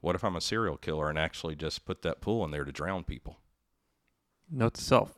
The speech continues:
Speaker 2: don't
Speaker 1: Yeah.
Speaker 2: go near the pool.
Speaker 1: <laughs> Well, you know, but it is like, I mean, that's the problem when you start. But yeah, I mean, yeah, people could say that. But if I, you know, you think of the, the, the Las Vegas shooting, you know, where that guy took, like, for whatever reason,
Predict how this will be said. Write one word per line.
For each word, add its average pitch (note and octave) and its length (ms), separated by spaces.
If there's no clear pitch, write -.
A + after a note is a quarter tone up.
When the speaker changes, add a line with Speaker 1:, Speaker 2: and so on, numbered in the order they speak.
Speaker 2:
don't A2+ 140
Speaker 1:
Yeah. A#2+ 40
Speaker 2:
go A#2+ 100
near A#2+ 160
the A2+ 120
pool. D#3 640
Speaker 1:
<laughs> F#3 100
Well, - 420
you F#3+ 120
know, G3+ 180
but F#3 140
it E3+ 80
is F#3+ 200
like, A2+ 300
I A#2 140
mean, C3 140
that's C3 200
the C3 80
problem A#2 400
when G2+ 120
you G2 100
start. F#2+ 440
But A#2+ 120
yeah, A#2+ 220
I F2 80
mean, F#2 320
yeah, B2 160
people B2+ 280
could F#2+ 220
say E2+ 240
that. E2 340
But E2 160
if D#2+ 200
I, F2 320
you G#2+ 80
know, G#2 40
you G2 120
think - 240
of F#2+ 120
the, F#2 220
the, F2 260
the E2+ 140
Las F2+ 300
Vegas F#2 380
shooting, D2+ 600
you F2+ 80
know, D#2+ 140
where D#2+ 100
that D#2+ 160
guy D#2+ 260
took, - 300
like, D#2+ 200
for D#2 140
whatever G#2 420
reason, A2+ 320